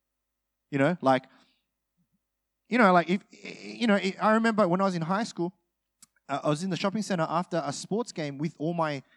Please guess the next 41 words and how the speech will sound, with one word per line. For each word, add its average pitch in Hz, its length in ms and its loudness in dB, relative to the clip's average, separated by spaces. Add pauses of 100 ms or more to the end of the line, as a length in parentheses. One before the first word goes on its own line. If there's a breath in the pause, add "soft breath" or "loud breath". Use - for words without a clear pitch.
sports - 520 -6
team. 170 500 -4 (320)
<laughs> - 320 -20
I - 80 -4
remember 226 360 0
I 262 40 -2
saw - 220 -2
my 180 160 0
friend's 202 400 -6
mum, 180 460 -2 (280 loud breath)
and 185 140 2
the 196 120 -2
automatic 226 600 0
response 277 420 -4
was 175 180 -4
to 180 100 -6
stand 247 440 -4
and 185 160 -4
to - 80 -4
bow 294 380 -8 (420)
and 190 120 -2
to 208 120 -4
say, 214 220 -4
"Hello, 247 180 0
hello," 175 380 0
you 180 80 -2
know. 160 160 -4 (920 loud breath)
And 208 240 0
my 196 380 2 (300 soft breath)
non-Korean, 226 1120 0 (440)
uh, - 120 -6
friends 311 420 -6
were 196 120 -2
like, 190 280 -2 (640)
"What 320 300 -6
are 190 180 -2
you 139 320 -8
doing?" 285 440 -6
<laughs> - 100 -20
You 180 100 8
know, 196 100 10